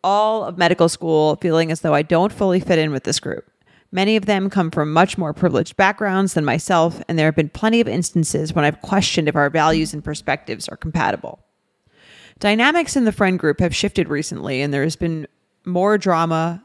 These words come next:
more clickiness, and more conflict than ever before. I'm really at my wit's end with this group and have decided that I will likely not make an effort to maintain any of these relationships following graduation.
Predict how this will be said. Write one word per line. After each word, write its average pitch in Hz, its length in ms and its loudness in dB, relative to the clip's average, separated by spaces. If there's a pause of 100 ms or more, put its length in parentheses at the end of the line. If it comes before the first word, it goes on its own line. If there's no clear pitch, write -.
more 190 260 4
clickiness, 170 840 0
and 170 100 2
more 170 180 4
conflict 165 440 0
than 165 100 2
ever 156 160 4
before. 156 400 0 (640)
I'm 190 160 -6
really 233 200 2
at 220 100 -2
my 175 120 -2
wit's 196 280 0
end 202 160 2
with 180 160 0
this - 140 -12
group 151 240 2
and 175 80 2
have 185 80 0
decided 175 440 0
that 165 100 2
I 160 40 4
will 160 280 2
likely 180 440 0
not 165 240 2
make 190 180 -2
an 165 80 0
effort 156 280 2
to 175 80 -4
maintain 156 380 2
any 185 260 0
of 175 40 0
these 170 200 0
relationships 160 680 0
following 160 380 2
graduation. 156 760 0